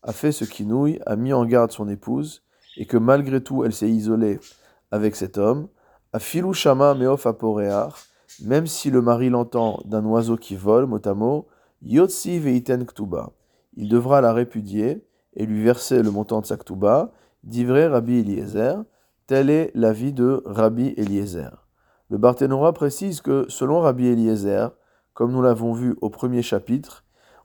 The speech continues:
on n'a pas besoin d'un véritable témoignage concernant le fait que la femme se soit isolée.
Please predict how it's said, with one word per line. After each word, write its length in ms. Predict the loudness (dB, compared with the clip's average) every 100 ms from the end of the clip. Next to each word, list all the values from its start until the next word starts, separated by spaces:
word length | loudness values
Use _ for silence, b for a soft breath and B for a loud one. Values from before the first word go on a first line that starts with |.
| -4
on 80 | 0
n'a 140 | 2
pas 180 | 4 4
besoin 640 | 4 -2 -2 -2 -2 -4 -8 _ _ _ _
d'un 220 | -4 0 2
véritable 540 | 2 0 4 2 2
témoignage 760 | -2 0 0 2 2 0 -4 b b b _
concernant 560 | -8 0 0 2 2
le 120 | 2 0
fait 320 | 0 0 0
que 100 | -2
la 100 | 0
femme 220 | 0 0
se 120 | -2
soit 200 | 0 2
isolée. 400 | 2 2 0 -4